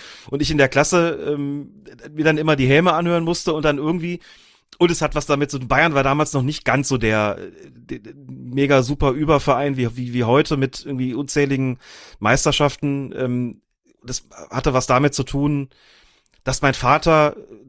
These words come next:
da-, Bayern-Fan war, dass, ähm, wir oft in, in Bayern beziehungsweise in, in München auch waren, i-, oder in der Nähe am Ammersee, im Urlaub, ähm, also das hat sich dann,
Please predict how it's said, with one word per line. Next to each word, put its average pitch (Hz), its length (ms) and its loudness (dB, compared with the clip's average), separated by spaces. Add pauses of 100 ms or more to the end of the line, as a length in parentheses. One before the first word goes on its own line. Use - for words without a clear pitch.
(100)
da-, - 180 -6
Bayern-Fan 139 680 0
war, 135 360 4
dass, - 440 -4
ähm, 123 480 -6 (500)
wir 131 160 -2
oft - 440 -4 (300)
in, 135 260 -10
in 131 180 -4
Bayern 143 320 4
beziehungsweise 135 420 -2
in, 123 80 -4
in 123 160 -4
München 165 360 2
auch 139 160 0
waren, 143 500 2 (220)
i-, 139 120 -12 (560)
oder 123 140 -6
in 110 60 -4
der 117 80 0
Nähe 131 240 4
am 117 80 2
Ammersee, 143 600 2 (440)
im 131 160 -2
Urlaub, 147 580 6 (140)
ähm, 123 400 -2 (140)
also 120 200 -6 (300)
das - 160 -4
hat 143 120 -2
sich 139 120 -2
dann, 131 200 0